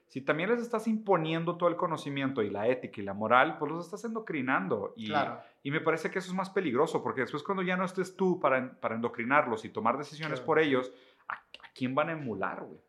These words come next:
Speaker 1: ¿Sabes? O sea, la idea es
Speaker 2: Ujú.
Speaker 1: apostar en el sujeto, que
Speaker 2: Claro.
Speaker 1: surja un sujeto, un sujeto capaz desde... De, de, de,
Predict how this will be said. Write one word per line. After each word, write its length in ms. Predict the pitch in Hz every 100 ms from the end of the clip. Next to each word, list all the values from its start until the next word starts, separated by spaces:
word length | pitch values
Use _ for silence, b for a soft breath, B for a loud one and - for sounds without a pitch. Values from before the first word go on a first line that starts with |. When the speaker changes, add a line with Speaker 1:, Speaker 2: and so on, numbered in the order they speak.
| _ _
Speaker 1:
¿Sabes? 220 | - 135
O 20 |
sea, 160 | 104 110
la 140 | 92
idea 340 | 98 101 143 175
es 260 | 190 185
Speaker 2:
Ujú. 240 | - 127 120
Speaker 1:
apostar 480 | 120 - 131 - 143
en 100 | 220
el 80 | 226
sujeto, 400 | - - 160 - - - - -
que 80 | 117
Speaker 2:
Claro. 240 | 139 127
Speaker 1:
surja 400 | 170 262 277 247
un 200 | 180 190
sujeto, 600 | - 208 - 185 - - - -
un 140 | 127
sujeto 680 | - 220 214 214 220 220 -
capaz 520 | 139 - 131 185 190
desde... 600 | 196 127 120 107 98 - B B -
De, 340 | 107 101 95
de, 600 | 92 98 101 95 90 - -
de, 540 | - 156 147 87 -